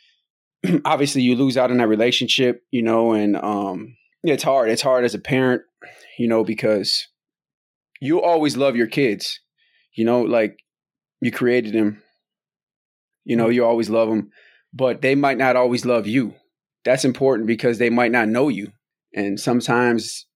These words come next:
obviously, the burden is on you to maybe, to get to know them, but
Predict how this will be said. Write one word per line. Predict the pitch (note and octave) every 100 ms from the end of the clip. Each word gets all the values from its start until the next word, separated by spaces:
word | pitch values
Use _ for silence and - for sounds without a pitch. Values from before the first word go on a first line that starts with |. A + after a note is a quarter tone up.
| -
obviously, | A#2+ A#2+ - A#2+
the | A2
burden | F2 B2 A2+ A2+
is | A2+
on | A#2 A2+ A2
you | A#2 B2 A#2+ -
to | A2
maybe, | A2 A2+ A2 A2 G#2 _ _
to | -
get | G#2+ A#2+
to | -
know | A#2 A#2+ A#2+
them, | B2 B2
but | G#2+